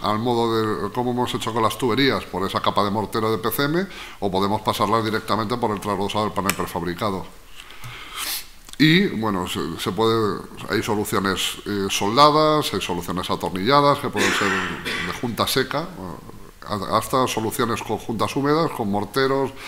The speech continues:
Hemos hecho, por ejemplo, para zonas sísmicas, eh, juntas con forma y rellenas de mortero, con lo cual es bastante, bastante, iba a decir, eh, versátil.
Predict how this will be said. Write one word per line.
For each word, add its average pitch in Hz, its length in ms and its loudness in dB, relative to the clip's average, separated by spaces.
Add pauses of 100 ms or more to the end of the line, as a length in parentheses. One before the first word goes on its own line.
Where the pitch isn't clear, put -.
(200)
Hemos 123 240 0
hecho, 123 200 0
por 107 100 0
ejemplo, 107 240 0
para 98 160 2
zonas 101 260 -2
sísmicas, 107 720 -2 (640)
eh, 107 480 4 (140)
juntas 113 560 0 (120)
con 110 200 0
forma 110 540 2
y 95 360 -2
rellenas 107 420 0
de 110 80 0
mortero, 175 680 -2 (120)
con 98 100 -4
lo 104 80 0
cual 110 180 2
es 101 80 -2
bastante, 90 720 -2 (520)
bastante, 90 560 -8
iba 87 100 -2
a 85 60 -4
decir, 87 180 -8
eh, - 840 -10
versátil. 101 580 0